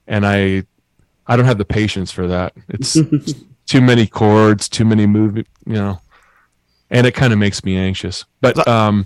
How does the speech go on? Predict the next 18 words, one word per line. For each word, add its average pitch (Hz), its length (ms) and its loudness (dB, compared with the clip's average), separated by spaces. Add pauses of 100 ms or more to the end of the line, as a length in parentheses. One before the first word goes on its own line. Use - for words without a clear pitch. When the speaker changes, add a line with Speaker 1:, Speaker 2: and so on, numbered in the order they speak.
(120)
Speaker 1:
I, 131 220 4
I 139 80 2
do 135 160 4
like 120 220 4
this, - 280 -4
that 123 300 -2
kinda 98 240 -2
beat, 95 320 -4
you 98 140 -6
know, 92 160 -6
the 90 80 -10
stuff, - 460 -6
that 101 140 -8
shuffly 98 560 -4
th-, 90 220 -10
stuff - 380 -2
that, 90 320 -6
uh, 92 180 -4